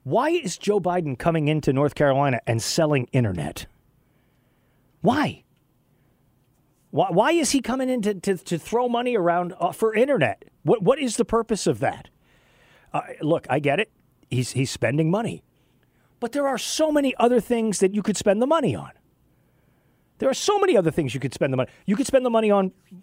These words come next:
m-, more money on law enforcement, anti-drugs interdiction, uh,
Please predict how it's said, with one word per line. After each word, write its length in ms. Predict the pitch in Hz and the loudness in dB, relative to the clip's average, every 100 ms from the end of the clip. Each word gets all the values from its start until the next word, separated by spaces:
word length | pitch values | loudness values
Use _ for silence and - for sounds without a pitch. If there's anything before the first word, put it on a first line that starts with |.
| - | -10
m-, 140 | 135 - | -10 -2
more 460 | 143 190 233 220 156 | 4 6 6 4 0
money 320 | 185 185 185 | 2 2 2
on 360 | 156 160 151 147 - _ - | 4 4 2 -2 -14 _ 0
law 260 | 135 143 | 4 4
enforcement, 560 | 90 - 101 - 98 - _ _ _ _ _ _ _ _ _ _ _ _ - | 2 -2 -4 -4 -8 -10 _ _ _ _ _ _ _ _ _ _ _ _ 2
anti-drugs 720 | 190 175 175 147 160 135 127 | 4 4 0 2 0 2 -2
interdiction, 600 | 120 117 101 85 - - _ _ _ _ _ - | -2 -2 -4 -6 -10 -10 _ _ _ _ _ -4
uh, 600 | 120 127 123 123 123 127 | 0 2 4 2 2 2